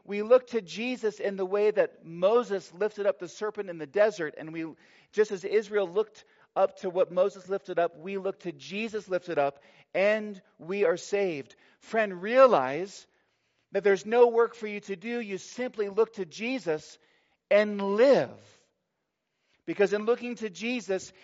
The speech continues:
he removes your sins and your shames, your guilt,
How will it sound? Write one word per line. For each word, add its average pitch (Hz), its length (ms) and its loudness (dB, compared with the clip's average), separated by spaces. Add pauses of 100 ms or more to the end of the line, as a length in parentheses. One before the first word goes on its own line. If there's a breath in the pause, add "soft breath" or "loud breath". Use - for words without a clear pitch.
(120)
he 226 220 -6
removes 220 800 -6
your 202 160 -2
sins 139 720 -8 (300 soft breath)
and 214 260 0
your 208 180 -6
shames, 156 560 -8
your 170 200 -2
guilt, 170 420 0